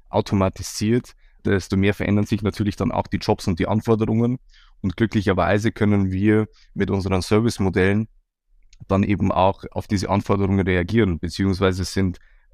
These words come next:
bekommen Informationen aus erster Hand, wissen, wie das Tagesgeschäft vor Ort läuft und können dann auf diese veränderten Anforderungen reagieren. Und genau diese Learnings aus den letzten fünf, sechs, sieben Jahren mit unseren,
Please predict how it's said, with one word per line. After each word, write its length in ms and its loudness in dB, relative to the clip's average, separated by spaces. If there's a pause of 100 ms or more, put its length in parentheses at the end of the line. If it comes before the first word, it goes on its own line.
bekommen 320 2
Informationen 680 0
aus 200 0
erster 340 -2
Hand, 340 -2
wissen, 480 -2
wie 340 0
das 180 -2
Tagesgeschäft 640 -2
vor 180 -2
Ort 240 0
läuft 380 0
und 100 -4
können 400 2
dann 220 0
auf 160 -4
diese 220 -4
veränderten 440 0
Anforderungen 720 2 (340)
reagieren. 580 2
Und 100 -2
genau 240 2
diese 260 0
Learnings 460 2
aus 160 -6
den 160 0
letzten 280 -4
fünf, 280 -2
sechs, 240 -2
sieben 220 -2
Jahren 320 4
mit 160 -2
unseren, 400 0